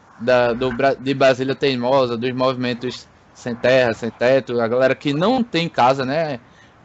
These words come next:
É o déficit habitacional que tem hoje na, no, no país, não, não falando só em Recife, mas no país.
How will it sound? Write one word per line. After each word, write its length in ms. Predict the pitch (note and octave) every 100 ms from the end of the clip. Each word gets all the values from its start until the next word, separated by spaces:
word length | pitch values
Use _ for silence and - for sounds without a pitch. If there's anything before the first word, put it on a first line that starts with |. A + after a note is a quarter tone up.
| - A2+
É 80 | C3
o 100 | D3
déficit 440 | B2+ C3+ C#3+ -
habitacional 800 | C#3 C#3 C#3 - D3 B2+ B2 A#2+
que 420 | A#2 B2+ A#2+ A2+ - _ -
tem 260 | C#3+ C#3 B2
hoje 260 | C#3 D3
na, 140 | C3 A#2
no, 340 | A#2+ A#2+ G#2 - B2
no 180 | C#3+
país, 680 | D#3 E3 C3+ A#2+ C#3+ - - _ _ - - - - - -
não, 260 | C3+ E3 D3+ C#3+
não 160 | C#3+ E3
falando 480 | - E3+ D3 C#3+
só 240 | C#3+ - D3
em 80 | D#3+
Recife, 420 | D3+ C#3+ C3 C3
mas 220 | C3 C3+
no 120 | C#3+
país. 680 | D#3+ D#3 B2+ A#2+ D3+ -